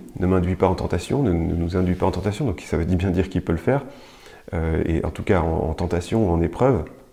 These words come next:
Donc je reconnais que c-, c'est tout à fait possible qu'une épreuve, euh, ait, ait, ait, ait du sens pour Dieu et qu'il y ait, qu'il y ait une, une véritable raison que je ne comprends peut-être pas aujourd'hui, des choses à apprendre.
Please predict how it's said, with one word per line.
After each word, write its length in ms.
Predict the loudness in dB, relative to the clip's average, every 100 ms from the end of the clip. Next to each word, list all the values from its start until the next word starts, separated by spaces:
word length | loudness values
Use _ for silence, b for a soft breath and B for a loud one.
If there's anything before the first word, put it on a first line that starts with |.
| _ _ _ _ _ -20 _ -20 -20 0
Donc 180 | 0 2
je 80 | 4
reconnais 560 | 8 8 8 6 4 -2 B B -6
que 160 | -2 0
c-, 180 | -2 -8
c'est 300 | -2 -2 -2
tout 140 | 0
à 80 | 0
fait 140 | 2
possible 480 | 2 0 2 2 2
qu'une 400 | 2 2 2 2
épreuve, 500 | 0 2 4 4 0 -6 B B B -10 -4
euh, 180 | -2 -2
ait, 340 | -2 -2 -2
ait, 340 | -2 -2 -2 -2
ait, 360 | -2 -2 -4 -6 -8 -8
ait 80 | -6
du 140 | -6
sens 340 | 0 0 0 -2
pour 160 | -2
Dieu 240 | 2 4 4
et 80 |
qu'il 140 | 2 -4
y 40 |
ait, 40 | -6
qu'il 180 | -6
y 20 | -4
ait 80 |
une, 240 | -2 0 0
une 160 | 0 0
véritable 400 | 0 0 0 2
raison 260 | 2 2
que 100 | 0
je 140 | -2 -4
ne 60 |
comprends 280 | -8 -8 -4
peut-être 260 | -4 -4 0
pas 160 | 2 4
aujourd'hui, 420 | 2 0 0 -2 B B B B B
des 100 | -4
choses 220 | 0 2 2
à 100 | 0
apprendre. 440 | 0 2 4